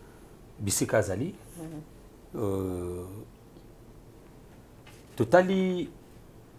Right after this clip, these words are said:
Speaker 1: toza komona ye Malo te. Mais nous voyons Mobutu en travers Malo. Là où Mobutu a échoué, c'est à lui maintenant de corriger. Parce que aujourd'hui, ceux qui ont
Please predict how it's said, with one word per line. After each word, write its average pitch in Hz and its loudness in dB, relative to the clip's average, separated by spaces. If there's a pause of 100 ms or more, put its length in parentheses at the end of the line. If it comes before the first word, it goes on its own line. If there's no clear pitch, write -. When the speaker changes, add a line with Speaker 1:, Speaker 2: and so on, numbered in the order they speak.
Speaker 1:
toza 147 10
komona 135 6 (280)
ye 123 8
Malo 101 2
te. - -8 (1200)
Mais 107 2
nous 147 10
voyons 127 6
Mobutu 107 0
en 92 -2
travers 98 0
Malo. 82 -6 (1300)
Là 127 12
où 214 10
Mobutu 147 6
a 110 6
échoué, 120 2 (960)
c'est 135 12
à 123 12
lui 147 12
maintenant 131 6
de 104 2
corriger. 147 12 (1700)
Parce - -2
que 175 12 (760)
aujourd'hui, 165 12
ceux - 6
qui - 4
ont 151 12